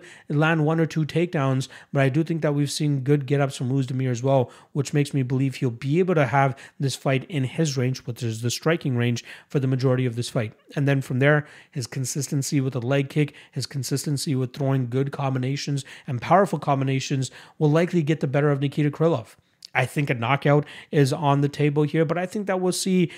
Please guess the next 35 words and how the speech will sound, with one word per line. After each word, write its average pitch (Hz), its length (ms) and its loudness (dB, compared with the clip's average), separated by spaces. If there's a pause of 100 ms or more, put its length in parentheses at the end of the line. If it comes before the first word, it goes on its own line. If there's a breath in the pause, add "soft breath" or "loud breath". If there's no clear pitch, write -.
(180 loud breath)
you 156 80 0
know, 147 100 4
the 127 100 -2
vast 147 320 0
majority 147 360 2
of 143 60 0
this 139 120 -2
fight 147 240 -4
kinda 147 200 -2
get 139 180 0
stuck - 320 -6
up 147 140 -2
against 135 280 -4
the 135 60 -8
cage. 139 400 -2 (320 loud breath)
And 139 300 0 (180)
although 147 300 4
Krylov 151 360 2
may 131 160 0
not 147 200 0
be 143 80 0
able 139 140 0
to 131 160 0 (260 loud breath)
land 139 280 0
takedowns 147 480 -2
and 135 120 0
he 170 160 -4
might 170 300 0
have 165 300 0
a 147 80 -2
good 147 360 -4
chunk 160 260 -8
of 131 80 -10
control 151 360 -2
time, 127 380 -2